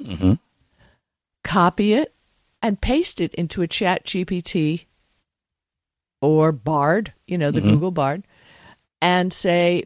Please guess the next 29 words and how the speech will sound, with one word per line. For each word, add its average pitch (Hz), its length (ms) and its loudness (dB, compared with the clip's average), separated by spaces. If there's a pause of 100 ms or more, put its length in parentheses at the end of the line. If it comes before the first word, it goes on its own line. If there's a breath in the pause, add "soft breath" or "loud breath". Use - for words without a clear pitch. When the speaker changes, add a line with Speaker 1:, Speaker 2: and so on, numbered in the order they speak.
Speaker 2:
"Please 285 380 -2
hi-, 196 380 -2 (200)
give 185 180 0
me 180 140 -2
the 165 140 -2
high 151 240 -2
points - 480 -8
of 123 220 -12
this." - 420 -8 (220)
Speaker 1:
Yeah. 135 280 6 (360)
Speaker 2:
So 233 220 8
it 226 100 6
can 247 180 0
condense 240 460 0
it 269 140 -4
down 302 320 -2
so - 120 -2
you 196 80 -2
can 208 140 -6
see 233 240 -2
maybe 220 380 0
what 226 180 0
your 220 140 0
liabilities 226 800 0
will 302 260 0
be 185 240 2
by 139 160 -4
using 135 420 -6
something. - 460 -14